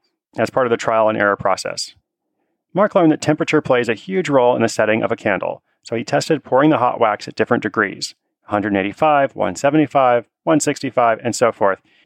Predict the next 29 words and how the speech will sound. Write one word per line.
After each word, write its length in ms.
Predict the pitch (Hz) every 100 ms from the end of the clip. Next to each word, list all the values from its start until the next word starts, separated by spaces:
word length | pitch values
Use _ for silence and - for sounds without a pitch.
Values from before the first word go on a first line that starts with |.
| _ _ _
He 80 | 135
finally 300 | - 190 151
settled 260 | - 135
on 60 | 131
that 160 | 135 127
last 240 | 107 -
number, 300 | 101 95 98
a 100 | -
hundred 260 | 107 123 110
sixty-five 460 | 123 127 127 120
degrees 260 | 131 135 139
Fahrenheit, 480 | - 120 95 92 - _ _ -
for 240 | 120 117
the 120 | 117
ideal 360 | 101 98 107 101
finish. 440 | 104 90 - - - _ _ _ _ _
Those 140 | 156
initial 260 | 156 160 160
candles 400 | 127 110 110 -
were 120 | 101
white 280 | 120 143 -
wax 320 | 113 110 -
and 100 | 107
clear 220 | 127 143
glass 380 | 120 101 104 -
with 120 | 98
a 60 | 104
white 300 | 101 104 -
label. 440 | 98 95 - 50